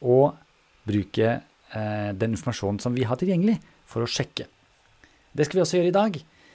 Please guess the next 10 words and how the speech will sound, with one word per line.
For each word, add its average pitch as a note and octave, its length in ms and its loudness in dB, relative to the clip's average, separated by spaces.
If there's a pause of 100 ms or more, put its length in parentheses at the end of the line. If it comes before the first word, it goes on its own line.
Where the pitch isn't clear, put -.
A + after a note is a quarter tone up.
(180)
fordi D#3 480 2 (180)
det C#3+ 140 2
fortsatt - 400 0
er A#2 240 -2
slik C#3 240 -2
i C3+ 240 0 (480)
naturhistoriske B2 880 0
museer C#3+ 460 2
rundt D3+ 160 0
omkring, A3+ 320 2